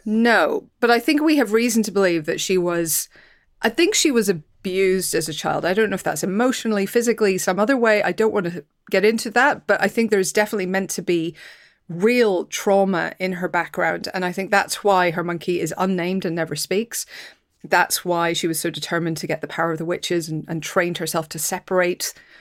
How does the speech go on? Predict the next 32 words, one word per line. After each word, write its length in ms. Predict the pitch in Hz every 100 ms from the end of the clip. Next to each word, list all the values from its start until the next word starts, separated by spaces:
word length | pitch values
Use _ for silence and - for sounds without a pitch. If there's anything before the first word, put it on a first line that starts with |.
| _
from 280 | - 185 185
the 80 | 185
monkey 540 | 185 185 - 185 185 -
in 120 | 175
the 60 | 160
way 140 | 165
that 140 | -
the 80 | 170
witches 340 | 170 - 185 -
could 160 | 165
separate 340 | - 170 175 -
from 140 | 170
their 220 | 175 190
demons. 520 | 196 190 185 180 180 - - - -
She 100 | -
wanted 340 | 180 185 185 -
to, 300 | 180 170 -
to 400 | - 170 160 -
accumulate 720 | 160 - 220 214 196 165 160
power 440 | - 185 170 160 156
to 140 | -
make 280 | 170 170 170
herself 400 | 156 - 156 151
safe, 720 | - - 185 - 175 - - _ - _ -
at 100 | 180
least 220 | 180 -
at 80 | -
some 240 | 185 180
point 300 | - 170 165
in 120 | 165
her 120 | 160
childhood. 600 | 156 165 160 160 - 160